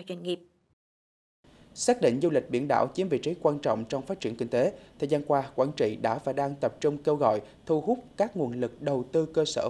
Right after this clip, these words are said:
Speaker 2: vật chất phục vụ du lịch, qua đó từng bước hoàn thiện hạ tầng, tạo sức hút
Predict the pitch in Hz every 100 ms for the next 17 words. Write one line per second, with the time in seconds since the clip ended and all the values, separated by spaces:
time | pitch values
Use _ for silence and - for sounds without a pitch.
0 | - 113 - 185 214 - 123 - 113 104
1 | 131 117 - - - - 151 139 190 165
2 | 131 151 247 - 156 131 123 139 107 127
3 | - 113 - 120 104 - - 131 107 -
4 | 160 190 214